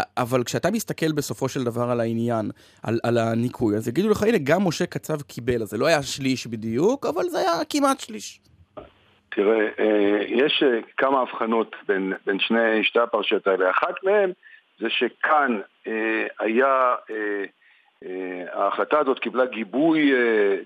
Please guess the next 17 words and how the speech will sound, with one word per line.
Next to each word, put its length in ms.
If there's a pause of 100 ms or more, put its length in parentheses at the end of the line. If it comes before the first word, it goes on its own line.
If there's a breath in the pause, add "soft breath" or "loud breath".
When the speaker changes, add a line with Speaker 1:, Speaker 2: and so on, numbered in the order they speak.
Speaker 2:
ציבורי, 840
אה, 40 (480)
אה, 360
רחב 460
וחסר 440 (100)
תקדים, 460 (280)
ובצדק 540
מבחינתי. 600 (640 loud breath)
ואילו 360
אצל 200
קצב 400
האווירה 680
הייתה 460
בדיוק, 360
אה, 280
הוא 160
שוחרר 300